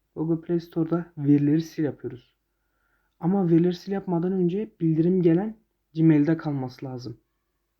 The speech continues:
Ee, Google Play Store. Bakın buraya geldiğiniz zaman, oraya geldiğiniz zaman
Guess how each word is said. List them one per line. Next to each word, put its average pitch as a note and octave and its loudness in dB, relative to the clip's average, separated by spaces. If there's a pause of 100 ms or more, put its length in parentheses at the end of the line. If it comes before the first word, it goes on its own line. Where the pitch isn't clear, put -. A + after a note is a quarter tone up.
(560)
Ee, B2 -4 (480)
Google C#3 -2
Play B2+ -6
Store. A#2+ -12 (1160)
Bakın E3+ -4
buraya E3+ 4
geldiğiniz F3 2
zaman, D#3+ 2
oraya D#3+ 2
geldiğiniz E3 2
zaman E3 -2